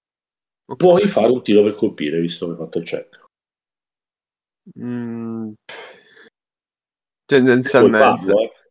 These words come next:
Speaker 2: O un'azione.
Speaker 1: non vorre-, non vorrei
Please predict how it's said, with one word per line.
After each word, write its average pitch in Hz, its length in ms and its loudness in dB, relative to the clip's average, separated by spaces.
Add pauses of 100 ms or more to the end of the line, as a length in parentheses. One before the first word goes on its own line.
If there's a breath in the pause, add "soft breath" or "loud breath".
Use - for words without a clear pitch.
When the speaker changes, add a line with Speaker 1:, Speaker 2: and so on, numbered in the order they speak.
(140)
Speaker 2:
O 160 180 2
un'azione. 139 300 2
Speaker 1:
non 135 100 4
vorre-, 123 400 2 (680)
non 131 220 2
vorrei 113 880 2